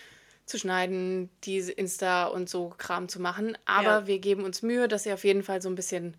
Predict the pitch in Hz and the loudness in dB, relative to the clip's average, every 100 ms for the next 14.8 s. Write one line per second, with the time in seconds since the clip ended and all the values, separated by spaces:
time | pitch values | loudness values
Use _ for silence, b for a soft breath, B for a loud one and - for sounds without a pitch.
0 | - - 220 214 202 - 196 196 190 185 | -6 -6 2 2 2 -4 -2 0 0 -4
1 | 180 180 190 180 185 - 170 175 165 180 | -6 -6 -8 -6 -8 -6 -8 -6 -2 -2
2 | 185 180 175 170 170 170 170 - 180 175 | 0 -4 -4 -6 -6 -6 -6 -6 -6 -8
3 | B B B B - 196 190 - 175 180 | B B B B -2 0 0 -2 0 -2
4 | - 180 180 175 175 175 170 175 175 - | -2 -4 -2 -2 -2 -4 -4 -4 -6 -6
5 | 180 - 180 - - 202 190 196 - 180 | -6 -4 -6 -6 -6 -6 -4 -6 -4 0
6 | 180 180 - - 185 175 180 - 156 143 | 0 -2 -10 -12 -4 -2 -2 -4 -4 -4
7 | - _ _ _ _ _ _ _ - 202 | -12 _ _ _ _ _ _ _ -12 -10
8 | 185 180 180 _ _ _ _ _ _ _ | -8 -10 -12 _ _ _ _ _ _ _
9 | _ B B B 175 - - 208 427 403 | _ B B B -4 -4 -2 6 10 10
10 | 220 214 220 220 214 208 220 240 - 240 | 8 0 0 2 2 4 2 0 -2 0
11 | 240 - - 220 208 208 208 220 247 247 | 0 -6 -4 -2 -2 -4 -4 0 0 -2
12 | 233 233 233 - _ _ _ _ - 214 | -4 0 -2 -4 _ _ _ _ -4 0
13 | 214 214 240 - - - _ - 214 - | 0 2 2 2 -4 -8 _ 0 0 4
14 | 208 196 196 190 196 - 247 | 8 8 6 0 0 -2 -4